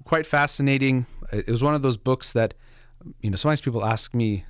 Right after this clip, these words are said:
do I speed read, which I definitely don't, and I don't recommend that if you really wanna comprehend a book i-, in any way. If you, you speed read, you're gonna lose some, um, level of comprehension. But some books I have to read a little bit more carefully, even more slowly, reread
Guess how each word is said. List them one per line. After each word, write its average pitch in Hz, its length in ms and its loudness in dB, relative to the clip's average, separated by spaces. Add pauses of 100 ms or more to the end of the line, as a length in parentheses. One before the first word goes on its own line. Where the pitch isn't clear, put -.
do 104 100 -6
I 95 60 -2
speed 120 420 -2
read, 87 240 -2
which 90 160 -6
I 92 80 -2
definitely 104 500 -4
don't, 95 300 -2
and 95 100 -6
I 85 60 -6
don't 101 260 -4
recommend 98 480 -2
that 85 120 -2
if - 140 -10
you 98 60 -6
really 87 200 -4
wanna 85 300 -6 (420)
comprehend 107 640 -2
a 95 60 -2
book 90 400 -8 (260)
i-, 98 160 -8
in 92 140 -4
any 90 420 -2
way. 104 400 -2 (480)
If - 200 -16
you, 90 280 -4
you 87 120 -8
speed 107 360 -2
read, 95 160 0
you're 85 100 -4
gonna 87 260 -4
lose 98 420 -2 (100)
some, 95 420 -4 (640)
um, 85 160 -6
level 95 260 -2
of 87 100 -8
comprehension. 98 760 -2 (320)
But 127 140 0
some 170 260 0
books 160 240 -2
I 127 80 4
have 123 240 2
to 120 140 -2
read 123 280 4
a 120 40 2
little 123 260 0
bit 120 120 -2
more 110 260 0
carefully, 107 640 -2
even 107 220 0
more 107 180 0
slowly, 104 500 -2
reread 101 720 0